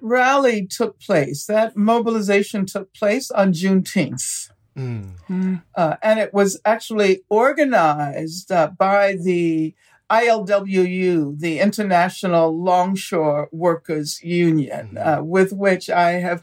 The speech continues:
Speaker 1: had a very, very long relationship. The I L W U was, uh,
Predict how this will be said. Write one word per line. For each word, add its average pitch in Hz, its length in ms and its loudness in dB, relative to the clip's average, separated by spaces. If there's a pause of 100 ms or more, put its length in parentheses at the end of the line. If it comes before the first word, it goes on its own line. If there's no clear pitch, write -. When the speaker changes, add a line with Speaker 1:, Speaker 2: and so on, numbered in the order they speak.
Speaker 1:
had 170 320 2 (280)
a 180 100 0
very, 226 720 2
very 202 260 2
long 175 380 0
relationship. 151 840 -6
The 175 120 0
I 175 180 4
L 196 160 2
W 185 360 0
U 214 380 -2
was, 160 540 -4
uh, 151 320 -2